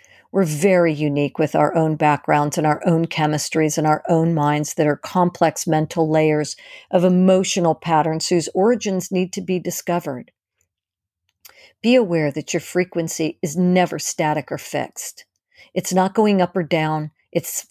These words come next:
fluctuating like a love and hate, and it's not doing any of that. Everything exists on the same measuring stick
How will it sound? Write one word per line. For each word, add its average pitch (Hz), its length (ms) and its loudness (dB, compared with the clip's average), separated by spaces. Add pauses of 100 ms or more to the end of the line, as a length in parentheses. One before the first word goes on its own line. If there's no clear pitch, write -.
fluctuating 156 680 -2
like 151 200 -2
a 160 60 -4
love 165 340 0
and 151 160 -4
hate, 160 520 -4 (540)
and 208 120 2
it's 196 200 -4
not 180 320 0
doing 175 380 0
any 180 240 2
of 139 140 -8
that. 123 260 -4 (420)
Everything 214 480 2
exists 175 460 -2
on 156 140 -2
the 156 60 -6
same 170 380 -2
measuring 160 440 -2
stick - 380 -6